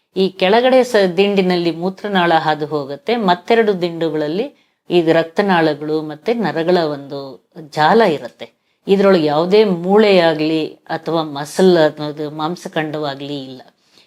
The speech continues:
ಇದು ಶಿಶ್ನ ನಿಮ್ರದಾಗ ಅದು ಗಡ್ಸಿ ಅಥವಾ ಗಡ್ಸಾಗತ್ತೆ ಅಂತ ಹೇಳೋದು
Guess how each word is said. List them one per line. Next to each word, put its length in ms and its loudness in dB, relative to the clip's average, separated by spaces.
ಇದು 360 2
ಶಿಶ್ನ 440 -4
ನಿಮ್ರದಾಗ 640 0
ಅದು 320 0
ಗಡ್ಸಿ 580 -2
ಅಥವಾ 240 0
ಗಡ್ಸಾಗತ್ತೆ 800 -2
ಅಂತ 140 -14
ಹೇಳೋದು 520 -8